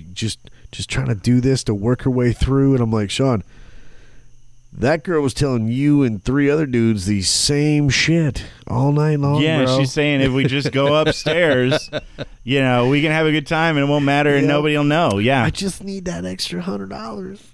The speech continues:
Speaker 1: You
Speaker 2: Yeah,
Speaker 1: know?
Speaker 2: yeah.
Speaker 1: Yeah, yeah, yeah. She loved you until you were like, "Oh, that's all I got." And
Speaker 2: Yeah.
Speaker 1: then she's like, "All right, baby, well, you have a good night."
Speaker 2: Yeah.
Speaker 1: You know, that's it.
Speaker 2: Yeah.
Speaker 1: So
Speaker 2: Yeah, I don't
Speaker 1: experience over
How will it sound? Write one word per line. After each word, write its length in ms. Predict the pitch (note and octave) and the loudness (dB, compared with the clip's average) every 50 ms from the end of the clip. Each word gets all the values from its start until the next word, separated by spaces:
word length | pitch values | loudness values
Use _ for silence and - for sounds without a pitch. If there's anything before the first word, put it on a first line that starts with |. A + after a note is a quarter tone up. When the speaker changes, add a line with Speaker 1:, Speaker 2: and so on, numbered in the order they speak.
| - - | -20 -10
Speaker 1:
You 80 | - D3 | -4 -4
Speaker 2:
Yeah, 120 | C3+ B2+ | -2 -2
Speaker 1:
know? 220 | B2+ C#3 C#3 D3 D3 C3 | -2 -6 -8 -8 -8 -6
Speaker 2:
yeah. 140 | B2 A2+ | -6 -4
Speaker 1:
Yeah, 340 | A#2+ C3 C#3 C#3 B2 G#2 F2 E2+ - - | -2 -2 -2 0 0 -2 -2 -4 -6 -2
yeah, 340 | A2 A2 A2 G#2+ G2 F#2+ G2 - - | 0 2 2 2 2 0 -2 -6 -6
yeah. 180 | F#2+ G2 F#2 F#2 | -6 -4 -2 -2
She 180 | - - C#3 | 0 0 2
loved 260 | C#3 D3 D#3 F3 F3+ G3 | 2 2 2 2 2 0
you 120 | E3 D3 | 0 0
until 320 | B2+ A#2+ B2+ C#3+ C#3+ C#3+ | 0 2 2 2 2 4
you 180 | C#3 C3 C3+ C3 | 4 4 4 4
were 100 | C3 C3 | 2 2
like, 260 | B2+ B2 A#2+ G#2+ - | 2 0 0 -2 -4
"Oh, 200 | C3+ C3+ C#3+ C#3+ | -8 -6 -4 -4
that's 180 | C#3+ C#3 - - | -4 -4 -4 -4
all 140 | D3 C#3+ C#3 | -4 -2 -2
I 120 | C#3 C#3 | -2 -2
got." 380 | C3 D3 D3+ D3 C3+ A#2+ - - | 0 0 2 2 2 0 -4 -8
And 240 | G#2+ A2 A2+ A2 A2 | -16 -10 -6 -2 0
Speaker 2:
Yeah. 60 | A2 | 0
Speaker 1:
then 160 | G2+ A2 A2 F#2 | 0 0 -2 -6
she's 240 | - A#2+ A2+ G2+ | -6 -6 -6 -4
like, 220 | A2+ A2+ A#2 - - | -2 -2 -2 -2 -4
"All 160 | F3+ F#3+ G3 | -4 -2 0
right, 220 | G3+ G#3 G3+ F#3+ F3+ | 0 0 0 0 2
baby, 300 | F#3 F#3 F3+ F3 E3+ E3+ | 2 2 4 4 4 4
well, 140 | E3+ F3 F3 | 4 2 2
you 160 | F3 F3+ F#3+ | 2 2 0
have 160 | G3 F#3+ F#3 | 0 0 -2
a 60 | F3+ | 0
good 140 | F3 F#3 F3+ | 0 -2 -2
night." 360 | F#3 F#3 F#3+ F#3 D3+ C#3+ - - | 0 0 0 0 0 -2 -2 -2
Speaker 2:
Yeah. 160 | F#2+ G#2 F#2+ | 0 2 2
Speaker 1:
You 60 | - | 2
know, 240 | C#3 C3+ C#3 C#3 B2 B2 | 2 4 4 4 4 4
that's 260 | A#2 B2 A2+ - - | 2 2 0 0 0
it. 120 | B2+ A#2+ G#2 | 0 2 2
Speaker 2:
Yeah. 180 | F2+ F2 E2 E2 | 2 0 -2 -4
Speaker 1:
So 380 | - - G#2+ G2+ G2 F#2+ F#2 - - - - - - - - - - | -4 -2 0 0 0 0 -2 -6 -10 -20 -20 -20 -20 -20 -20 -14 -8
Speaker 2:
Yeah, 220 | D4 E4+ B3 F#3 - | -4 -2 -2 -2 -2
I 40 | |
don't 220 | F#3 F4 - - - | -2 -4 -6 -8 -10
Speaker 1:
experience 580 | - - - - - A#2 A#2 A#2 A#2 A2+ G#2 - | -8 -8 -6 -2 0 0 2 2 2 0 2 2
over 380 | A#2+ A#2 A#2 G#2+ G2 E2+ D#2 | 2 2 2 0 -2 -4 -6